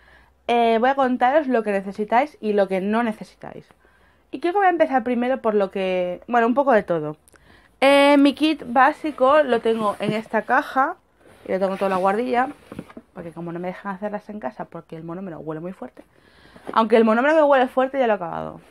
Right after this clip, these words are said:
Entonces, lo que vais a necesitar es, evidentemente, eh, si queréis practicar en unos deditos de estos de plástico, os lo recomiendo porque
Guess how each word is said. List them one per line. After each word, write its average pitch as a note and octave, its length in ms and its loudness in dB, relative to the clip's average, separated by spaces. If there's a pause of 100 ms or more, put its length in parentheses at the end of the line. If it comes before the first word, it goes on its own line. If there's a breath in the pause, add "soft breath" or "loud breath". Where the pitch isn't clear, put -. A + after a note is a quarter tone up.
(1040 loud breath)
Entonces, C4 680 2 (120)
lo A3+ 180 0
que A3 60 -2
vais C#4 200 0
a E4 40 0
necesitar C#4+ 680 -4
es, F#3 240 -4
evidentemente, G#3+ 880 -2 (760 soft breath)
eh, F#3+ 1120 0
si G#3 160 -4
queréis G3+ 220 -4
practicar A3 440 -6
en F#3 300 -4
unos G#3 640 -4
deditos F#3+ 500 -6
de F#3 60 -8
estos F3 220 -14
de E3+ 80 -8
plástico, G#3 460 -8
os G3 40 -8
lo F#3+ 100 -6
recomiendo G3+ 600 -8
porque F#3+ 480 -8